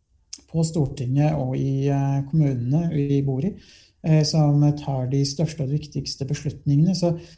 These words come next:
eh, på en måte så er det litt rart, eh, å, eh, ønske mer direkte demokrati, eh, hvis, eh, demokratiet på nasjonalt eller kommunalt nivå i utgangspunktet ikke fungerer. Altså man må på en måte,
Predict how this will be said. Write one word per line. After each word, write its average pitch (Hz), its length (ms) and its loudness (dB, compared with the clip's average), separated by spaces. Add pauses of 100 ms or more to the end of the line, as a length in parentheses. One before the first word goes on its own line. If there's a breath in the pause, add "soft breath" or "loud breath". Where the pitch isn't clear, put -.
(300 loud breath)
eh, 156 400 4
på 170 160 -4
en 170 120 2
måte 165 160 0
så 185 160 0
er 170 40 0
det 170 80 0
litt 160 260 2
rart, 156 340 -2 (320)
eh, 151 360 2
å, 143 580 0
eh, 147 380 2
ønske 143 320 2
mer 139 340 0
direkte 139 440 -2
demokrati, 135 720 -4 (600 soft breath)
eh, 139 600 2
hvis, 143 520 -2
eh, 139 1300 -2 (680 soft breath)
demokratiet 147 760 2
på 143 120 0
nasjonalt 135 600 0
eller 135 120 -2
kommunalt 131 480 0
nivå 131 380 -2
i 143 120 0
utgangspunktet 135 720 -6
ikke - 160 -6
fungerer. 139 280 0
Altså 151 160 0
man 151 120 6
må 143 140 4 (380 loud breath)
på 185 60 0
en 165 140 8
måte, 160 320 6